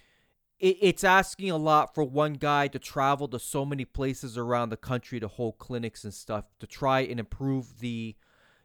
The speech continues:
the coaching level and, or, or the skill level of the kids. But I think what needs to happen is that the coaching level needs to improve somehow. And for myself, what, why not some kind of, I, I know, I know an online course isn't, isn't perfect, but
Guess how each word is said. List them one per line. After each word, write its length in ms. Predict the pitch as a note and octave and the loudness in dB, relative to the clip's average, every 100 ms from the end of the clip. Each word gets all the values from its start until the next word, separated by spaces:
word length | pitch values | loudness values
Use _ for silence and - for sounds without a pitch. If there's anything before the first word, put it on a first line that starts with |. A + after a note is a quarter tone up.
| _ | _
the 320 | A#2+ A#2 A#2 - | -12 -8 -8 -10
coaching 580 | - F3 A3 - F3+ C3+ | 0 6 6 4 -4 0
level 340 | A2+ G#2+ G#2+ - | 0 0 -2 -4
and, 200 | B2+ B2+ | -6 -4
or, 140 | C3 | -4
or 160 | - B2+ | -2 -4
the 100 | A#2+ | -6
skill 380 | - - F#3 G3+ | -8 0 2 2
level 320 | D#3 A#2 A2+ | 0 0 -2
of 60 | G#2 | -4
the 80 | |
kids. 560 | - F3 G3 B2+ - - - _ - - - | -4 2 4 2 -4 -20 -20 _ -20 -20 2
But 160 | E3+ D3+ | 8 8
I 100 | D3 | 6
think 280 | - F3+ | 2 0
what 160 | E3 D3+ | 2 2
needs 240 | D#3+ E3 | 2 0
to 80 | - | -2
happen 440 | - D#3+ E3+ - D3 | 0 4 4 2 -4
is 120 | C3 | -4
that 120 | - | -8
the 60 | - | -8
coaching 540 | - G3+ G#3+ G#3 D#3+ | 4 6 6 2 -2
level 260 | C#3 B2+ A#2+ | 2 2 0
needs 220 | C3 B2+ - | -4 -6 -4
to 160 | C3 | -4
improve 400 | A2+ - B2+ G#2+ | -4 -6 -8 -8
somehow. 600 | - C3+ B2+ G2 F#2+ D#2+ - _ _ _ _ _ _ _ _ - | -6 -2 -2 -2 -4 -6 -14 _ _ _ _ _ _ _ _ -2
And 240 | F3+ F3 _ - | 0 0 _ -4
for 100 | G3+ | 0
myself, 640 | G3+ F3+ - A3 B3 A3+ E3 | 4 2 2 2 4 2 2
what, 260 | G3 - - | 2 2 -4
why 380 | D3 D3+ F#3 | -6 2 4
not 260 | G3+ G#3 G#3 | 4 2 2
some 160 | - F#3 | -2 -6
kind 260 | F3+ F#3 | -2 -4
of, 60 | - - - | -4 -12 -4
I, 140 | F#3+ | -2
I 120 | - G3+ | 0 -2
know, 200 | D#3+ - | -2 -4
I 80 | D#3 | -6
know 180 | D#3 C3+ | -4 -4
an 80 | - | -4
online 440 | D#3+ F3 E3 C#3+ B2+ | -2 -2 -2 -4 -6
course 340 | - B2+ A#2 | -4 -4 -4
isn't, 300 | A#2+ A2+ A#2+ | -10 -12 -12
isn't 320 | - B2 A2 - | -10 -10 -10 -12
perfect, 500 | - A2 - G2+ - | -8 -6 -8 -16 -4
but 220 | C3+ A#2+ | -2 -2